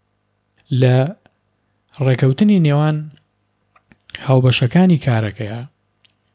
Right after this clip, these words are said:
بەڕوونی ئەنووسرێ کە مافی هەر خاوەنکارێک چییە.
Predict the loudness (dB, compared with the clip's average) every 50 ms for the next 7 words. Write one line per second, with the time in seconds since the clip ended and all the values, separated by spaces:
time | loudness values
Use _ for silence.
0 | _ _ _ _ -8 -4 0 0 2 2 2 4 4 4 4 4 2 2 2 2
1 | 0 0 0 0 0 2 2 0 2 4 4 4 2 2 2 0 2 2 2 0
2 | -2 -4 -4 -2 -2 -2 -2 -2 -2 -2 -2 -2 -2 -2 -4 -6 -8 -8 -8 -10
3 | -10